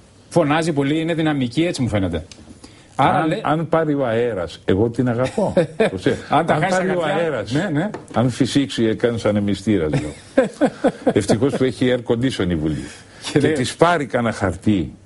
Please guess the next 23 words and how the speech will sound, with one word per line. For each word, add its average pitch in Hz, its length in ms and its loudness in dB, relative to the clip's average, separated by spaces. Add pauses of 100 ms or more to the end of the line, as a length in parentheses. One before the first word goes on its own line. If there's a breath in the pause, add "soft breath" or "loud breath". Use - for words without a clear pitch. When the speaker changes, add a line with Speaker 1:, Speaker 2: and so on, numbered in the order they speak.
(580 loud breath)
Speaker 2:
από 85 200 -2
μπροστά 85 420 0
της, 202 380 -4
Speaker 1:
Δεν 127 120 2
θα 143 80 2
ξέρει 135 180 0
τι 120 60 -2
να 120 100 0
πει. 120 120 0
Speaker 2:
θα 160 120 0
τελειώσει. 165 640 -2
Speaker 1:
Έτσι - 400 0
λέτε, 135 160 2
Πρόεδρε. 131 260 0
Speaker 2:
Ναι, 95 100 -4
το - 80 -14
Speaker 1:
Δεν 90 100 -2
Speaker 2:
πιστεύω. 151 220 2
Speaker 1:
πιστεύω 156 240 2
να 139 60 0
κάνετε 123 240 0
χιούμορ 107 300 -2
τώρα. 104 280 -2